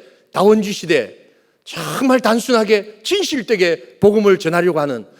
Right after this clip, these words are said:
쓰임 받는 마음의 자세가 있는지를 점검해 보셔야 합니다. 하나님께서는 우리 온천교회를 사용하여 주실 줄 믿습니다. 오직 예수, 오직 복음을 우리가 그대로 전하는 겁니다. 하나님께서 사용하여 주실 줄 믿습니다.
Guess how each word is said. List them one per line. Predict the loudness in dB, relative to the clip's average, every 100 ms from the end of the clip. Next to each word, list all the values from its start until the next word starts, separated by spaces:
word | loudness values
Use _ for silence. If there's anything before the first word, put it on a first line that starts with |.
| _
쓰임 | -20 -6 0 0 0
받는 | -2 -2 -2 -4 -8
마음의 | -4 -4 -4
자세가 | -8 -6 -4
있는지를 | 0 0 0 -2 -4 -8 -18 _
점검해 | -4 0 0 -2
보셔야 | -4 -8 -8 -10
합니다. | -14 -20 -20 _ _ _ _
하나님께서는 | -8 0 2 4 2 2 2 4
우리 | 6
온천교회를 | 4 4 2 4 6 6 6 4 -2 -14 -20
사용하여 | -10 0 4 6 6 6
주실 | 4 4 4
줄 | 4
믿습니다. | 4 4 2 2 -2 -10 -20 _ _
오직 | 2 6 6 6 2 0 0
예수, | 0 -4 -20 _ _
오직 | -2 2 4 2 -2 -12 -2
복음을 | 0 4 4 2 -2 -20 _
우리가 | -4 -2 -4 -8 _
그대로 | 0 4 4 4
전하는 | -2 -6 -6 -10
겁니다. | -14 -18 -20 _ _ _ _ _
하나님께서 | -2 0 2 0 -2 -2 -4 -14 _
사용하여 | -6 -2 0 2 0
주실 | -2 -2 0
줄 | 4 4
믿습니다. | 4 2 -6 -8 -14 -20 -20